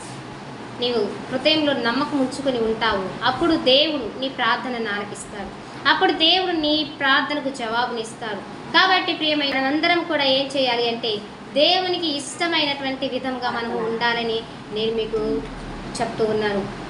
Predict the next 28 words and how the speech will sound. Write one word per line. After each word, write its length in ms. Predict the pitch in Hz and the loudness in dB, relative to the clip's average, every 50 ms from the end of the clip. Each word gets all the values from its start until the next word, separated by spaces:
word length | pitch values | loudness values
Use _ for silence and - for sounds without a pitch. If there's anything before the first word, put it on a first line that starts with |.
| - - | -4 4
దేవునికి 520 | - 269 311 349 359 370 359 359 349 359 | 6 6 6 6 4 4 2 0 0 0
మనము 280 | 339 320 311 302 302 302 | 0 2 2 2 2 2
ప్రార్థన 380 | 294 294 277 269 302 294 320 320 311 - 302 | 2 4 4 4 4 4 2 -2 -2 0 0
చేస్తూ 280 | 294 330 - - 330 | 0 0 0 -2 -2
ఉన్నాము, 420 | 320 320 320 320 311 302 294 262 214 | -2 0 0 0 2 2 0 0 -2
కానీ 600 | - - - - - 349 381 392 349 320 349 370 - - - - - 233 | -6 -8 -10 -2 2 4 4 4 4 2 2 0 -2 -6 -12 -14 -12 -4
దేవుడు 340 | 269 311 339 381 415 427 403 | 0 2 2 4 2 2 2
మన 160 | 370 370 359 | 2 2 0
ప్రార్థనకు 540 | 339 320 330 330 339 330 349 359 349 349 262 | 2 2 4 4 4 4 2 0 0 -2 0
జవాబు 440 | 277 277 269 277 330 339 349 311 320 | 0 0 0 2 2 2 2 2 2
ఇవ్వట్లేదని 640 | 302 294 294 339 349 349 349 339 339 330 330 349 339 | 0 0 0 0 0 2 2 0 2 2 0 0 -2
కృంగిపోతూ 640 | - 285 294 330 339 392 381 415 392 403 392 381 381 | -2 -2 0 0 2 2 2 2 2 2 4 2 2
ఉంటున్నాము. 640 | 370 359 359 359 359 349 349 339 339 330 294 233 202 - - - - - - - - - 294 | 2 0 0 2 2 2 2 2 2 2 0 -2 -4 -8 -10 -14 -16 -16 -16 -16 -10 -2 0
కానీ 300 | 285 294 302 277 262 240 - - | 2 2 2 2 -2 -4 -4 -2
అలా 200 | 262 285 294 285 | -2 0 2 2
మనము 380 | 285 285 285 277 277 269 269 269 | 0 0 -2 -2 -2 -2 -2 -2
ఎప్పటికీ 580 | 262 262 262 - - - 359 370 359 359 339 - | -2 -2 -2 -4 -2 -2 -2 -2 0 -2 -2 -2
కూడా 200 | 302 302 285 269 | 0 0 0 2
ఆలోచన 460 | 247 - 330 349 349 339 339 359 349 - - 330 | 4 4 4 4 2 2 0 -2 -4 -4 0 0
చేయకూడదు. 640 | 294 339 330 339 339 330 302 285 302 254 202 202 208 220 | 0 0 0 -2 -2 -4 -2 0 0 0 0 -2 -2 -4
ఎందుకంటే 920 | 240 254 277 269 311 320 302 302 302 294 302 285 247 254 285 302 302 - - - - - | -2 -2 -2 -4 0 0 0 0 0 0 0 0 2 2 2 2 0 -2 -8 -14 -14 -10
దేవుడు 560 | - - 277 302 330 370 403 403 392 403 381 | -2 2 4 6 6 6 4 4 2 0 0
మన 160 | - 320 311 | 0 0 -2
ప్రార్థనను 800 | 302 311 320 285 277 294 285 277 311 311 311 294 277 254 254 277 - - - - - - - - | -2 0 2 2 2 2 2 0 -2 -2 -2 -2 -4 -4 -6 -6 -8 -10 -12 -14 -16 -16 -12 -4
విన్నాడు, 800 | 262 311 339 370 392 415 415 403 330 294 233 202 - - - 269 | 0 0 2 4 4 4 4 4 2 2 -2 -2 -4 -8 -12 -10
ఇక 100 | 277 339 | -2 0
ఆయన 220 | 311 294 320 311 | 2 2 2 2
వినకుండా 500 | 294 269 302 320 359 370 370 381 370 370 | 0 0 0 0 0 -2 -2 -2 0 0